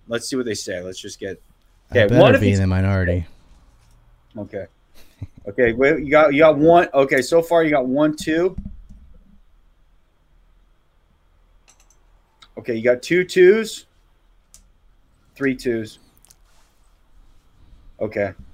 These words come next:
Speaker 1: That doesn't necessarily mean you're wrong, but to me, when I look at that, if I'm a Jew that's gonna get some money,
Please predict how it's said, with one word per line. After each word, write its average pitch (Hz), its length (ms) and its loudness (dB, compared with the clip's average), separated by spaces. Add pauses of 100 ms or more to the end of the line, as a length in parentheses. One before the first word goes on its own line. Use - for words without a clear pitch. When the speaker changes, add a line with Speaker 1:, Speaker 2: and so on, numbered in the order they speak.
(340)
Speaker 1:
That 160 140 2
doesn't 196 240 0
necessarily 185 640 2
mean 165 220 -4
you're 151 100 0
wrong, 156 300 2
but 127 160 -2
to 143 100 -8
me, 175 280 -2
when 147 160 0
I 156 120 4
look 160 240 0
at 185 100 -4
that, 180 220 2
if - 100 -4
I'm 151 160 -2
a 156 60 0
Jew 147 480 -4 (120)
that's 131 180 -6
gonna 151 160 -2
get 143 160 -4
some 117 180 -6
money, 165 380 -2